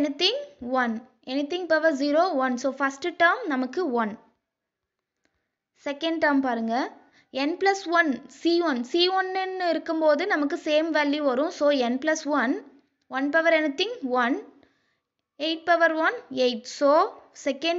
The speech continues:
term n plus one into eight.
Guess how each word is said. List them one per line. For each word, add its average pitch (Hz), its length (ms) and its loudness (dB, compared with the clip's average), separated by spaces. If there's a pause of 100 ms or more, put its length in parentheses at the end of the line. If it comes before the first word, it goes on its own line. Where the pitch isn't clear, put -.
term 359 140 2 (160)
n 294 140 4
plus 359 180 2 (200)
one 285 140 4 (1500)
into 277 180 0 (200)
eight. 214 180 -2